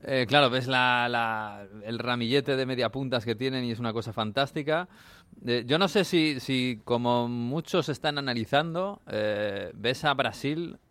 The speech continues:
como una gran candidata para ir al Mundial, al, al nivel de la, de la mayor candidata, que digamos sería Francia seguramente.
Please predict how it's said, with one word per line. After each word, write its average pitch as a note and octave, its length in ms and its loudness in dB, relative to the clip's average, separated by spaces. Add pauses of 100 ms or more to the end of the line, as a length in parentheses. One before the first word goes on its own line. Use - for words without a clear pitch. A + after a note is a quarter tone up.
(160)
como A2 180 -8
una C3 180 0
gran C#3+ 260 0
candidata C3 380 0
para A2+ 180 2
ir A2 80 0
al G#2+ 80 -2
Mundial, A#2+ 320 2
al, A2 160 2
al G#2 160 -4
nivel B2+ 300 0
de E3+ 80 2
la, A2+ 240 4
de G#2+ 120 0
la A2 100 2
mayor A#2+ 340 4
candidata, F#2+ 420 -2
que F2+ 80 -12
digamos F#2 320 -12
sería G2+ 240 -10
Francia A2 300 0
seguramente. G#2+ 480 -4